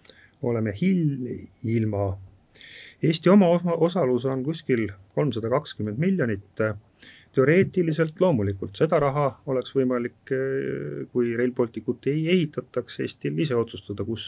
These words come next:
äh, kus seda raha kasutatakse. Aga, äh, kui võtta, et näiteks Via Baltic ehitada täielikult kaherealiseks, siis, äh, äh, on selle raudtee ehitamine Eestile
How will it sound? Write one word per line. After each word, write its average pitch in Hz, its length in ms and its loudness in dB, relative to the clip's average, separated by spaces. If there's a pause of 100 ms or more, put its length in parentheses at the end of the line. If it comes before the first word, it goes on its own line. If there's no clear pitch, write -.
(140)
äh, 120 240 -6
kus 107 220 -8
seda 113 160 -4
raha 117 180 -2
kasutatakse. 156 800 -2 (1300)
Aga, 147 440 6 (1300)
äh, 127 380 4 (100)
kui 175 140 6
võtta, 147 320 2
et - 100 -4
näiteks 156 320 -2
Via 175 180 2
Baltic 170 460 2
ehitada 131 320 -4
täielikult 131 640 0
kaherealiseks, 147 840 2
siis, 127 220 -6 (200)
äh, 131 220 4 (640)
äh, 135 300 -2
on 135 100 -2
selle 147 240 0
raudtee 156 460 2 (280)
ehitamine 143 680 -2
Eestile 123 500 0